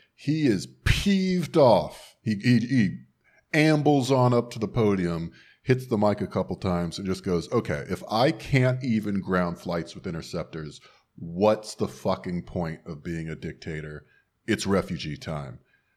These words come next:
Uh, either take the sanctions off, or I'm gonna put so many fucking refugees and so much drugs on the path to Germany that it's gonna ruin your fucking stupid Berlin nightclubs worse than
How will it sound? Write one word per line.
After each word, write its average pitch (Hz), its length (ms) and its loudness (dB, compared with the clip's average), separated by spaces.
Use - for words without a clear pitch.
Uh, 82 200 -6
either 92 200 -2
take 123 300 4
the 143 100 2
sanctions 123 580 -2
off, 117 400 -4
or 92 160 2
I'm 104 140 2
gonna 110 120 0
put - 460 -6
so 120 460 -2
many 123 260 2
fucking 98 720 -6
refugees 85 880 -6
and 87 180 -10
so - 540 -4
much 123 360 -2
drugs 85 680 -4
on 87 140 -4
the 87 80 -2
path 90 360 -2
to 87 120 -10
Germany 80 540 -6
that 104 100 0
it's 101 160 0
gonna 110 240 0
ruin 110 480 4
your 98 140 0
fucking 110 500 -4
stupid 107 680 -2
Berlin 104 480 4
nightclubs 98 560 0
worse 90 320 0
than 87 280 -4